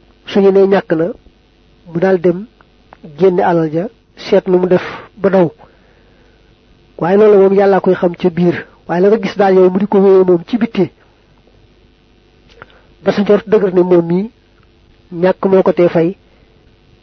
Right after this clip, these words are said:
mën ngaa seere ca loola. Ko def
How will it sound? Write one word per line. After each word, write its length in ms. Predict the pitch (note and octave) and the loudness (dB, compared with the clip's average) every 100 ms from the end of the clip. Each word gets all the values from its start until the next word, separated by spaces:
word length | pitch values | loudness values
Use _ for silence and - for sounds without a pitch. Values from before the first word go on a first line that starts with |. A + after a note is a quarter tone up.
| _ - | _ -6
mën 120 | E3 F3 | -4 0
ngaa 200 | E3+ E3 | 0 -2
seere 540 | - F#3 F3 F3 B3 - _ _ _ _ | -2 0 2 0 -2 -12 _ _ _ _
ca 100 | F#3+ | 2
loola. 320 | F3+ E3+ D#3 - - _ _ _ _ _ - | 2 0 -4 -12 -20 _ _ _ _ _ -8
Ko 100 | |
def 120 | F#3+ | -8